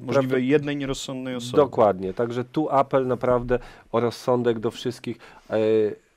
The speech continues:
Speaker 2: dbajmy, korzystajmy z tych lasów, z,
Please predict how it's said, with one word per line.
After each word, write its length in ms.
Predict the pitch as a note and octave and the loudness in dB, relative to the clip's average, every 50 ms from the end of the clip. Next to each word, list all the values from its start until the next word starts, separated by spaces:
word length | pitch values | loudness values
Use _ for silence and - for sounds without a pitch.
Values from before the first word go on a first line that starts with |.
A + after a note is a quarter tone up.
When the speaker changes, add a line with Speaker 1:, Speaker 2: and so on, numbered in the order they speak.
| _ - - | _ -16 -16
Speaker 2:
dbajmy, 760 | G2 F#2+ F#2+ A2 G#2 G2+ C3 C3 C3 C3+ C3+ C3+ C3+ C3+ C3+ B2+ | -12 -10 -8 -6 0 4 4 4 4 4 2 0 0 0 0 0
korzystajmy 720 | C3 C3 A#2 A2+ A#2+ A#2 - - - A#2+ A#2+ C3 C3 C3 B2+ | -2 -2 -2 -2 -2 -6 -4 0 4 4 4 4 2 0 -4
z 100 | B2 - | -4 -4
tych 200 | - C3 B2+ - | -4 -4 -2 2
lasów, 560 | C3+ B2+ B2+ B2 B2+ - C#3 C3 A#2+ - - A#2 A#2 A2+ | 2 2 2 2 -2 -2 -4 -4 -4 -4 -4 -4 -2 -2
z, 260 | A2+ G#2+ - - - | -2 -4 -8 -14 -16